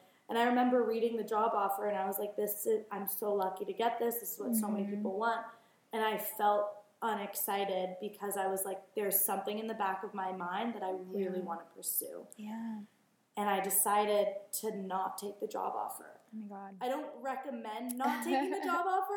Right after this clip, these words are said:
Speaker 1: I totally agree with, like, working your butt off, side hustling while you're starting your thing, like
Speaker 2: Mm-hmm.
Speaker 1: what you're doing, like,
Speaker 2: Mm-hmm.
Speaker 1: working full-time, but also doing Tiller and doing this.
Speaker 2: Yeah.
Speaker 1: I ended up working part-time at Glossier doing retail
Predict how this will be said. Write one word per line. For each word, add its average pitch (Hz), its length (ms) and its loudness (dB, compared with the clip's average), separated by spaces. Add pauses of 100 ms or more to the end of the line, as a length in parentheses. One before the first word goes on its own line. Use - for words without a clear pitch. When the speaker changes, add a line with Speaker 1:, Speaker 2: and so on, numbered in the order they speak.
(140)
Speaker 1:
I 247 220 2
totally 285 600 -4
agree 240 340 -6
with, 247 140 -2
like, 226 220 -6 (480)
working 240 440 0
your 233 140 -2
butt 208 220 0
off, 208 320 6
side 196 400 2
hustling 208 480 2
while 185 220 4
you're 190 140 2
starting 190 360 -2
your 202 100 -2
thing, 208 200 -2
like 196 120 2
Speaker 2:
Mm-hmm. 220 60 0
Speaker 1:
what - 180 -4
you're 190 160 -2
doing, 214 300 -2
like, 220 100 0
Speaker 2:
Mm-hmm. 240 80 6
Speaker 1:
working 226 260 2
full-time, 202 420 -6
but - 120 -12
also 196 200 -4
doing 190 200 -4
Tiller 190 320 -6
and 190 80 -10
doing 190 180 -12
this. 190 260 -8
Speaker 2:
Yeah. 220 220 -4 (320)
Speaker 1:
I 208 80 -4
ended 208 300 0
up 196 240 2
working 185 680 -2 (380)
part-time 190 520 -4
at - 140 -10
Glossier 226 460 2
doing 185 240 0
retail 233 540 0